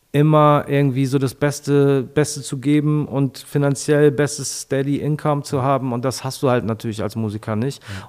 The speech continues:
Speaker 1: Um sich, und sich da eine Basis zu schaffen, die, ja, die einfach so im Monat keine Sorgen bereitet. Ich glaub, das wär schon cool gewesen. Aber irgendwie glaube ich, dass ich diesen Struggle auch brauch.
Speaker 2: Ja, also
Speaker 1: Ehrlich
Speaker 2: ich,
Speaker 1: gesagt.
Speaker 2: ich glaub, da, ähm, sind wir uns recht ähnlich, weil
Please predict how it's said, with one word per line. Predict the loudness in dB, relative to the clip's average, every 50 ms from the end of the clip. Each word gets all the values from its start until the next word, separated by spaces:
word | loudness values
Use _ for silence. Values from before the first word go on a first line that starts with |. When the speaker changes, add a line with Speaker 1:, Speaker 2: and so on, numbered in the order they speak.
| -2 0
Speaker 1:
Um | 2 2 2 2
sich, | 0 -4 -6 -6 -2
und | -2 -2 -2 -2
sich | -4 -8 -6 -2
da | 0 2 2 4 4
eine | 2 2 0
Basis | 2 2 2 2 2 0 -4 -8 -8
zu | -10 -10
schaffen, | -6 -6 -6 -6 -4 -6 -6 -4
die, | -4 -4 -4 -4 -4 -6 -12 -20 -20 -20 -20 -20 -20 _ -20 _ _ -12
ja, | -6 -2 0 0 0 0
die | -2 -2 -4
einfach | -4 -4 -6 -8 -12
so | -10 -8 -6 -4 -2 -2
im | -2
Monat | -2 -2 -2 -2 -2 -4 -6 -6
keine | -8 -6 -4 -4 -2
Sorgen | -2 -2 -2 -2 -4 -6
bereitet. | -6 -4 -4 -4 -4 -6 -10 -12
Ich | -12 -14 -10
glaub, | -6 -6 -6 -6 -6 -12 -20 _ _ _ _ _ _ _ _ _ _ _ -20 -20 _ _
das | -6 -6 -6 -6 -6
wär | -4 -4 -4 -4
schon | -6 -10 -12 -6 -6
cool | -4 -2
gewesen. | -2 -2 -2 -2 -2 -2
Aber | -2 -2 -2 2
irgendwie | 2 4 4 2 0 -2 -2
glaube | 2 2 4 4 4 2 0
ich, | -2 -2 -4 -6 -10 -16 -20 -20 -20 -20 -20 -14 _
dass | -6 -6 -4 -4
ich | -6 -8 -8 -8
diesen | -6 -6 -4 -2 -2 -2 -2 -2 -4 -6 -8
Struggle | -12 -6 -4 -2 -2 0 0 -2 -2
auch | -2 -6
brauch. | -6 -8 -8 -8 -8 -12 -16 _
Speaker 2:
Ja, | -10 -10 -10 -10 -12 -16 -20 _
also | -12 -10 -10 -10
Speaker 1:
Ehrlich | -12 -14 -14
Speaker 2:
ich, | -14
Speaker 1:
gesagt. | -14 -14 -14 -16 -18 -20 -20 -20 -16 -16
Speaker 2:
ich | -16 -12 -8
glaub, | -8 -8 -4 -2
da, | 0 0 0 0 0 -2 -2
ähm, | -2 -4 -4 -4 -6 -6 -8 -12 -14 -10
sind | -6 -6 -6 -4
wir | -6 -6
uns | -6 -8 -8 -6
recht | -8 -8 -8 -8
ähnlich, | -12 -6 -2 -2 0 0 -2 -4 -6 -8
weil | -6 -4 -4 -6 -8